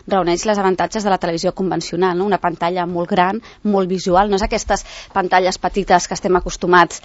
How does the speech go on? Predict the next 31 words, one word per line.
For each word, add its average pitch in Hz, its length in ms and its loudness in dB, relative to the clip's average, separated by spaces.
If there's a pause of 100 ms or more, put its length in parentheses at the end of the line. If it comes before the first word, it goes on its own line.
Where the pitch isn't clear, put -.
(340)
a, 170 200 6
a 165 640 -2
televisió 180 380 2
YouTube, 196 480 2
per 226 80 4
així - 160 -2
dir-ho, 160 260 0
no? 190 140 -2
Quan, 165 240 0
quan 170 240 -4
veiem 170 160 0
la 190 80 2
televisió 185 260 0
per 185 140 2
internet 175 420 0
ens 190 140 -2
imaginem 175 400 2
tots, 190 240 0 (180)
doncs, 190 160 0
aquesta 190 300 2
pantalleta 175 560 6
YouTube, 170 320 -2
no, 160 80 0
això 160 160 -8
és 190 80 -8
una 185 80 0
televisió, 180 420 -2
és 175 140 -2
una 185 80 0
pantalla 165 480 2
gran, 185 240 4